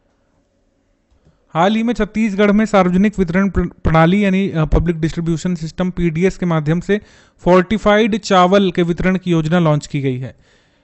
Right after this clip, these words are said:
इसका उद्देश्य कुपोषण और एनीमिया को कम करना है। फोर्टिफाइड चावल आयरन, विटामिन बी ट्वेल्व और फॉलिक एसिड समृद्ध फोर्टिफाइड चावल कर्नेल का मिश्रण है। तो आपको बता दें तीनों स्टेटमेंट यहाँ पर करेक्ट हैं, ऑप्शन नंबर डी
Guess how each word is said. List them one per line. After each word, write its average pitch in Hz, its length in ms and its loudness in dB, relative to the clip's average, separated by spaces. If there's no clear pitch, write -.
इसका 165 220 0
उद्देश्य 208 360 4
कुपोषण 208 480 0
और 214 220 -2
एनीमिया 190 460 2
को 196 120 -2
कम 190 160 -2
करना 185 340 -2
है। 202 160 0
फोर्टिफाइड 190 540 4
चावल 196 400 4
आयरन, 175 420 4
विटामिन 180 380 4
बी 180 180 0
ट्वेल्व 202 380 2
और 165 280 2
फॉलिक 180 440 4
एसिड 170 440 0
समृद्ध 185 540 0
फोर्टिफाइड 170 600 0
चावल 175 380 0
कर्नेल 180 480 -2
का 190 140 -2
मिश्रण 156 360 -6
है। 131 200 -14
तो 151 80 -8
आपको 156 160 -8
बता 180 180 -4
दें 196 100 -8
तीनों 185 260 -6
स्टेटमेंट 170 440 -10
यहाँ 151 140 -8
पर 151 120 -12
करेक्ट 175 340 -10
हैं, 190 140 -10
ऑप्शन 147 300 -14
नंबर 156 200 -8
डी 175 300 -10